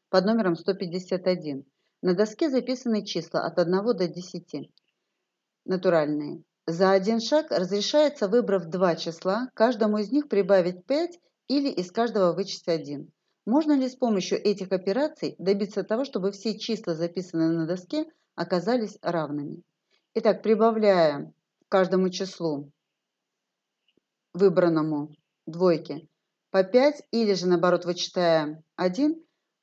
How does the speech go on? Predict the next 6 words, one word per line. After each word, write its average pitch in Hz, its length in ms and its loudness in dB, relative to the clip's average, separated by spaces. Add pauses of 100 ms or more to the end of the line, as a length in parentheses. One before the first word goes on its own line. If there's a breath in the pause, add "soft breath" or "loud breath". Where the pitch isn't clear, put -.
(100)
первоначальная 208 880 4
сумма 202 600 0 (280)
этих 175 300 -4
чисел 147 480 -6 (300)
будет 262 420 0 (140)
меняться. 180 640 0